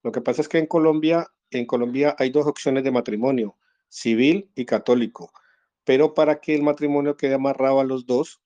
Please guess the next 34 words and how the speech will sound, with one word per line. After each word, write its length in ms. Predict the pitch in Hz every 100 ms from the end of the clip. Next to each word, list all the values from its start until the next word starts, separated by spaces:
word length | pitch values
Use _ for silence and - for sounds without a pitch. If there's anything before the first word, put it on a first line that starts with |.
| _
hay 120 | 113
que 100 | -
hacer 200 | 113 113
los 120 | 120 113
registros. 640 | 101 143 - 101 90 - -
Entonces, 560 | 104 123 120 92 - _ - _ _
yo 180 | - 113
me 160 | 123 139
casé 320 | 131 113 120
por 200 | - 135
la 80 | 139
iglesia, 520 | 131 131 120 139 143 _ -
pero 240 | 117 113
no 220 | 104 123
lo 120 | 175 131
registré 520 | 120 110 - 110 110
en 200 | 127 123
notaría. 540 | 120 120 107 135 131 - _ _ _ _ -
Eso 180 | 110 127
significa 460 | 143 120 127 135
que 100 | -
si 140 | 113 101
yo 100 | 120
en 80 | 127
estos 240 | - 151
momentos, 500 | 139 113 117 113 -
que 140 | -
ya 200 | 101 110 110
llevo 220 | 127 135
casado 440 | 131 113 117 120 123
más 240 | 131 123
de 120 | 127
dos 220 | 127 123 135
años, 440 | 117 98 90